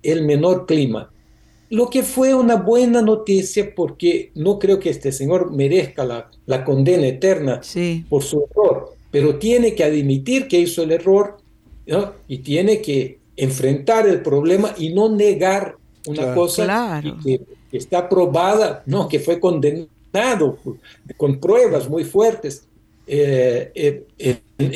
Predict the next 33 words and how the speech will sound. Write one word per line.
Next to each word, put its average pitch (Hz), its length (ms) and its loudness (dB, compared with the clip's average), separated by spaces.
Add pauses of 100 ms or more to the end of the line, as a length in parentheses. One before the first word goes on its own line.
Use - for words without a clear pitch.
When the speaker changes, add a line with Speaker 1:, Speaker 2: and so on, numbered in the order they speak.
(120)
Speaker 1:
en 123 80 0
Suiza. - 680 -2 (320)
Yo 240 140 -2
creo 254 160 2
que 269 100 0
esta 262 160 0
es 233 120 0
una 247 160 4
noticia 233 580 0
interesante 185 800 0
Speaker 2:
Sí, 202 60 -12
Speaker 1:
porque 165 220 -6
Speaker 2:
sí. 160 60 -6
Speaker 1:
muestra 185 320 -2
que 175 120 -4
hay 175 100 2
una 160 180 -4
movilización, 147 960 0
hay 139 140 0
un 139 220 0
otro 170 360 -2
cli-, 165 320 -10 (140)
clima 190 400 2
y 156 140 2
ya 156 100 2
no 160 160 0
hay 165 120 2
una 170 340 -2
permisión 165 840 0
de 139 140 -2
hacer 165 300 0
lo 165 160 0
que 147 240 0